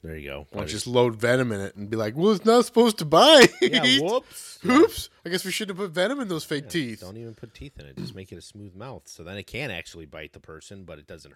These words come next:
Speaker 1: hurt them. It gives them the full experience. But here's what I was, when it was happening, I was like, "Oh, okay, this is actually a desert."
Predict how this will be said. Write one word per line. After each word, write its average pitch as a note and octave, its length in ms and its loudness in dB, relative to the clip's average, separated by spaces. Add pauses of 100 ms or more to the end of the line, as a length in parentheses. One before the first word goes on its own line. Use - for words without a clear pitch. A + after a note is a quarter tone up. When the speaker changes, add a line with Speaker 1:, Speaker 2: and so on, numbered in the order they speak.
Speaker 1:
hurt C#3+ 220 -16
them. E2 320 -20 (360)
It E2 120 -20
gives F2 180 -20
them E2+ 100 -20
the E2 60 -20
full E2+ 220 -20
experience. F#2 420 -20 (1120)
But - 140 -6
here's G3 260 -4
what A2 80 -2
I A2 80 0
was, F#2 320 -8 (640)
when A#2+ 220 -6
it G#2+ 60 0
was F#2 120 0
happening, F#2+ 500 -2
I F2 40 -18
was F2+ 120 -20
like, E2 220 -20 (180)
"Oh, A#2 200 -16
okay, F#2 480 -16
this F3 260 -14
is D3+ 400 -12 (100)
actually A2+ 680 -14
a D#2 60 -18
desert." D#2 560 -20